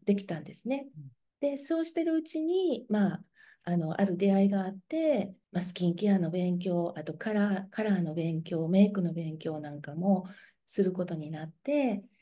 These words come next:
Speaker 1: そこから、あの、美容の世界に入りました。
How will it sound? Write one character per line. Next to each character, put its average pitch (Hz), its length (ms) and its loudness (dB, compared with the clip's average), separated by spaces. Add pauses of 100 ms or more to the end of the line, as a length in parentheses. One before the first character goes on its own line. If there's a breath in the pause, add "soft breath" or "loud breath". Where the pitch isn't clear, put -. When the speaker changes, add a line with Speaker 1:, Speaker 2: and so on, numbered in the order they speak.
(280 soft breath)
Speaker 1:
そ - 160 -12
こ 311 160 -4
か 392 140 0
ら、 226 340 0 (360)
あ 165 100 -6
の、 156 160 -2
美 185 100 2
容 175 160 4
の 160 100 -2
世 170 160 -4
界 147 300 -8
に 135 100 -8 (300)
入 147 220 -10
り 143 80 -8
ま 139 160 -8
し - 80 -12
た。 - 100 -18